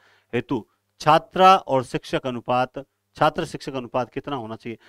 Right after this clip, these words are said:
सबसे पहले मैंने कल आपको बताया था, जो दिव्यांग विद्यार्थी होते हैं, वो दिव्यांग विद्यार्थी पर एक विशेष शिक्षक होता है। वो कितने पर होता है बताओ? देखें, क्या बताया था कल की क्लास में ही, तो वो बताया था आपको, मैंने बताया ही नहीं था शायद आपको, अब बता रहा हूं,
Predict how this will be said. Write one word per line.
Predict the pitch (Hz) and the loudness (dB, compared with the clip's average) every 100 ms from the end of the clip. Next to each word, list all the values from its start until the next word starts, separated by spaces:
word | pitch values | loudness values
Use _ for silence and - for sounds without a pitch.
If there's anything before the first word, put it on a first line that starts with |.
| _ - | _ -8
सबसे | 160 - 185 | -6 -2 0
पहले | 151 147 | 0 0
मैंने | 147 | -4
कल | 147 156 | -2 0
आपको | 135 - | 0 -2
बताया | 113 123 147 | -6 0 0
था, | 147 135 139 _ _ - | 0 -4 -4 _ _ -8
जो | 131 | -8
दिव्यांग | 117 131 135 180 196 | -4 -4 2 2 2
विद्यार्थी | 165 120 123 127 127 123 | -2 -2 2 2 0 -6
होते | 98 - | -8 -10
हैं, | 104 _ _ _ _ | -14 _ _ _ _
वो | 120 120 | -6 -2
दिव्यांग | 123 120 156 170 170 | -4 0 2 2 0
विद्यार्थी | 131 123 127 - | 0 0 0 -2
पर | 143 143 | -4 -2
एक | 123 | -2
विशेष | 120 147 170 - | -6 -4 -4 -4
शिक्षक | - 147 117 | -10 -8 -8
होता | - 135 | -4 -2
है। | |
वो | 131 | -2
कितने | 135 - 165 | -6 -4 -4
पर | 156 151 | -2 -2
होता | 120 | 0
है | 135 | -2
बताओ? | 123 156 | 0 -2
देखें, | 160 156 - _ _ | -2 -4 -10 _ _
क्या | 160 165 | 4 4
बताया | 160 156 | 4 2
था | 156 | 0
कल | 156 | -4
की | 147 | -4
क्लास | 151 156 - | 0 0 0
में | 160 | -4
ही, | 120 _ _ _ - | -6 _ _ _ -10
तो | 117 | -4
वो | 139 147 | -2 -2
बताया | 120 135 143 | -2 -2 -2
था | 135 127 | -2 -4
आपको, | - 151 156 - _ _ _ _ _ _ _ _ _ _ _ | -2 -4 -4 -6 _ _ _ _ _ _ _ _ _ _ _
मैंने | 139 185 | -6 -4
बताया | 123 147 196 | -2 -2 -2
ही | 208 | -2
नहीं | 131 | -6
था | - | -6
शायद | - 113 107 | -10 -8 -8
आपको, | - 107 _ _ _ _ _ _ 143 | -12 -20 _ _ _ _ _ _ -6
अब | 127 | -2
बता | 113 120 | -2 -2
रहा | |
हूं, | 117 | -6